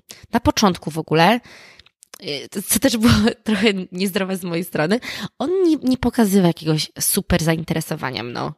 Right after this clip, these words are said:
jakby pod względem romantycznym. Em, na, tak na samym początku, co potem się trochę zmieniało. I mam wrażenie, że pokazywał właśnie takie,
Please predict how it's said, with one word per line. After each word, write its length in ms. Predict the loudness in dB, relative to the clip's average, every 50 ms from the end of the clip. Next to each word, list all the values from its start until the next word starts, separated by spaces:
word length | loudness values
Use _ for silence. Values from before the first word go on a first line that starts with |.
| _ _
jakby 380 | -8 -8 -6 0 0 0 0
pod 160 | 2 0 -2 2
względem 320 | 2 2 4 4 2 2
romantycznym. 760 | 2 2 0 0 0 -2 -4 -4 -4 0 0 2 0 0 -2 -8 _ _ -20 -18 -18 -18 -18 -18 -20 -20 _ _ _
Em, 800 | 0 2 4 4 4 2 2 0 -2 -2 -2 -2 -2 -4 -4 -6 -10 _ _ _ _ _ _ _ _ _ _ _ _ _ _ _ _ _ _ _ _ _ _ _ -6 -2
na, 140 | 0 0 0
tak 140 | 0 0
na 100 | 0 0
samym 260 | 0 2 2 0 0 0
początku, 520 | 0 -2 0 0 0 0 0 0 0 0
co 120 | 0 0
potem 220 | -2 0 0 0 -2
się 100 | -2 -2
trochę 180 | 2 2 2
zmieniało. 680 | 4 4 4 4 4 6 4 4 4 4 4 2 0 0 -2 _ _ _ _ _ _ _ _ _ _ _ _ _ _ _ _ _ -8
I 80 | -2
mam 160 | 0 0 0 2
wrażenie, 340 | 0 0 0 2 2 2
że 180 | 4 2 2 0 -2 -12 -18 -18 -20 -20 -20 _
pokazywał 500 | -14 -4 -2 -2 -2 -2 -2 -2 -2 -2
właśnie 280 | -4 -6 -6 -6 -8 -8
takie, 560 | -8 -10 -6 -2 -2 0 2 0 0 -2